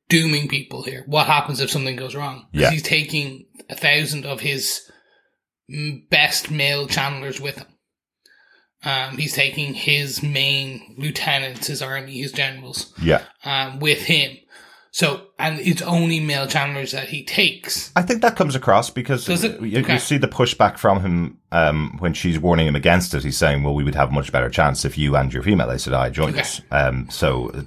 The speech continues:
Speaker 2: I definitely got that sense that he's, that he's going off on this mission and without her support. And his, his pushback is, "Well, if you joined us, it'd be even easier. Then I think
Speaker 1: Yeah.
Speaker 2: it's going to be with my male channelers." So,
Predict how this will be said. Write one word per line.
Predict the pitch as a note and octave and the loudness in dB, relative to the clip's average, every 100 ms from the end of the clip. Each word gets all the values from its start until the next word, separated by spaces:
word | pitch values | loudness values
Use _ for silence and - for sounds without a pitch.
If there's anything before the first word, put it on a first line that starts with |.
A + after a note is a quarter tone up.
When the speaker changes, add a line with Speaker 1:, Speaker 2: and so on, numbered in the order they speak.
| - | -2
Speaker 2:
I | D#2 | -2
definitely | - F2+ F2+ E2+ | 4 4 4 2
got | D#2 - | 2 4
that | D#2+ D2 C#2 _ _ | 4 4 0 _ _
sense | - - - - | 0 2 2 0
that | C#2+ | 0
he's, | C2+ C2 - - | 0 -4 -6 -4
that | - C2+ | -2 -2
he's | C#2+ C2+ - - _ _ _ - | -2 -2 -4 -4 _ _ _ -2
going | F#2 D#2+ | 2 6
off | D#2 D2 | 6 4
on | D2+ | 4
this | C2+ C2+ | 0 0
mission | D#2 D2+ - C#2 C2 | 0 0 0 -2 -2
and | C2+ C2 C2 - C2+ | -2 -4 -4 -10 -4
without | D2 G2+ F2 | 4 4 4
her | |
support. | D#2+ - D#2 C#2+ - - _ _ _ | -2 -2 -2 -2 -2 -14 _ _ _
And | C2+ C2+ | -2 0
his, | C2 D#2 - - | 2 2 2 0
his | F2 D#2 | 0 0
pushback | - D#2 D2 D2 | 0 2 4 4
is, | C#2+ C2+ | 2 2
"Well, | C#2+ | 2
if | C#2 | 2
you | C#2+ | 0
joined | C2+ D2 D2 | 2 4 4
us, | C2 | 0
it'd | C3+ | 0
be | C#2+ | 2
even | C2+ - | 4 6
easier. | E3+ D3 C3+ B2+ | 6 4 0 -4
Then | - C3 | -2 0
I | - | 0
think | - - | -2 -4
Speaker 1:
Yeah. | |
Speaker 2:
it's | - | -2
going | D2 C2+ | 0 0
to | |
be | C2 B1 | -2 -2
with | B1+ - | -2 -2
my | C2 | -2
male | A#1+ | -2
channelers." | A1 - A#1 - | -4 -12 -14 -10
So, | - | -8